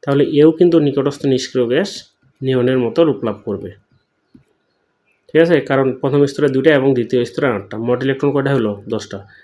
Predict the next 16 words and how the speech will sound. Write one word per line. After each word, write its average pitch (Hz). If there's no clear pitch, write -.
তাহলে 135
নিয়নের 135
মতো 127
রূপ 135
লাভ 113
করবে। 101
বা 135
আমরা 139
লিখতে 135
পারি 139
এনএ 123
প্লাস 127
এফ 117
মাইনাস 120
বা 107
এনএ 131